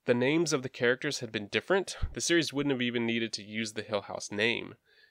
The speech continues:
It's so different in tone and plot and execution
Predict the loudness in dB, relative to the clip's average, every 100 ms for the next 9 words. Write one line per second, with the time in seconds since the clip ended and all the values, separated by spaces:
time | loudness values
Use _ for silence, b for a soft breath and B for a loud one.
0 | b 0 0 0 -4 -2 -2 0 2 2
1 | 2 0 0 -2 -2 -4 2 4 4 2
2 | -2 -4 -8 -10 -12 0 4 6 4 -2
3 | -10 -6 -8 -8 -12 -2 -2 0 -2 -4